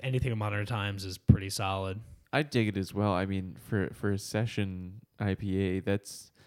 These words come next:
Speaker 2: that's not necessarily a style that I'm seeking out, but I would be willing to pay, you know, three, four bucks for, for a can of this, uh, out. That would be, you know, in a, in a mix of six sort of situation, I would, I would be happy with that. So,
Speaker 1: Yeah,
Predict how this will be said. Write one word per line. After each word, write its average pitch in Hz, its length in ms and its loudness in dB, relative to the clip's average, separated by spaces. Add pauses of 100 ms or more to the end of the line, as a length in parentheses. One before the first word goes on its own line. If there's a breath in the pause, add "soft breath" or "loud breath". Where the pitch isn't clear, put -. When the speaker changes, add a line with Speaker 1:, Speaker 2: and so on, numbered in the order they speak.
(280 soft breath)
Speaker 2:
that's - 180 -12
not 175 180 0
necessarily 113 560 0
a 95 40 0
style 92 440 -2
that 92 140 -4
I'm 90 240 -4
seeking - 680 -10
out, 87 280 -10
but 101 100 -2
I 104 120 -2
would 117 100 -4
be 104 120 0
willing 98 360 0
to 95 80 -6
pay, 92 500 -4
you 113 100 -10
know, 90 140 -6
three, 95 180 -12
four 95 220 -6
bucks - 380 -6
for, 92 540 -4
for 101 140 -4
a 101 40 -6
can 101 320 -4
of 95 120 -8
this, - 560 -6
uh, 92 300 -4 (420)
out. 92 320 -6
That 101 160 -4
would 92 120 -4
be, 92 280 -4 (540 loud breath)
you 98 80 -8
know, 85 160 -8 (1080 soft breath)
in 95 140 -6
a, 85 40 -4
in 98 240 -2
a 90 40 0
mix 92 300 -6
of 101 80 -6
six - 340 -10
sort 95 280 -2
of 98 80 -4
situation, 95 640 -6
I 95 100 -6
would, 95 200 -8 (200)
I 71 80 -6
would 90 80 -6
be - 140 -8
happy - 320 -12
with - 120 -14
that. - 180 -10 (120)
So, 113 60 0
Speaker 1:
Yeah, 113 320 2